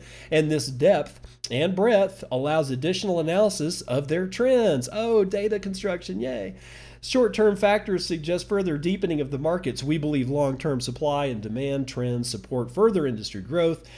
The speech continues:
the potential for further compression in price volatility, and a possible role as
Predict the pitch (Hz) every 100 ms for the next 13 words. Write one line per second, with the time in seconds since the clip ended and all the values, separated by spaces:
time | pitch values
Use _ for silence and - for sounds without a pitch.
0 | - - 127 143 233 233 180 - - 220
1 | 226 185 - 208 - 214 196 214 214 -
2 | - - 107 - 170 180 180 156 151 151
3 | 143 139 139 147 135 147 139 120 127 123
4 | 135 135 117 120 120 117 107 110